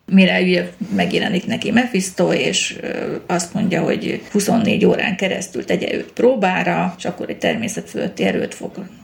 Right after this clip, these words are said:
ö, adni Faustnak ez alatt az idő alatt, és rendelkezhet az ő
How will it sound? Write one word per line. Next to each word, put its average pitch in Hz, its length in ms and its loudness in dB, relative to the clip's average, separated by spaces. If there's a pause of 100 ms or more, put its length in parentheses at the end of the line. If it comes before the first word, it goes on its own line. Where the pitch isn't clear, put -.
(120)
ö, - 40 -6 (680)
adni 190 400 2
Faustnak 214 680 4
ez 180 140 0
alatt - 320 -6
az - 80 -4
idő 202 240 4
alatt, 180 480 2 (100)
és 175 240 2
rendelkezhet - 840 -2 (240)
az 202 120 -2
ő - 400 -2